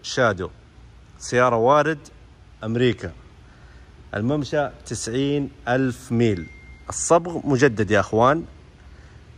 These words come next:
ال-، الآن نوريكم السيارة، عليها لوحات سعودية مجددة مفحوصة، راح نوريكم جميع الملاحظات، وهذا اللي تعودنا عليه في مزاد صفقة. قلنا لكم الصبغ مجدد، داخلية جميلة،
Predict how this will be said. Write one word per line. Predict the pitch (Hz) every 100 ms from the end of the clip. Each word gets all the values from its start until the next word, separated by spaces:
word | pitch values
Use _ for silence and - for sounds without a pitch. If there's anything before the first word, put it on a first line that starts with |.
| -
ال-، | - 85
الآن | 76 98 - 131 151 156 139
نوريكم | 123 131 127 113
السيارة، | - 107 101
عليها | 104 147 123
لوحات | 117 101 110
سعودية | - 95 92 127 139 131
مجددة | 107 101 117 120 110
مفحوصة، | 101 95 - 139 135 - 143 135 - - - - -
راح | - 156 147
نوريكم | 156 151 151 185 170 147
جميع | 147 185 190
الملاحظات، | 151 131 117 107 92 85 - - - - - - -
وهذا | 101 123 135
اللي | 123 110
تعودنا | 101 110 120 117 123
عليه | 117 98 107 110
في | 107
مزاد | 101 95 104
صفقة. | - - - 92 - - - - -
قلنا | 107 110
لكم | 135 117 110
الصبغ | - 165 170 156 -
مجدد، | 135 127 110 131 151 - - - - -
داخلية | 107 113 131 131 117
جميلة، | 98 110 127 127 127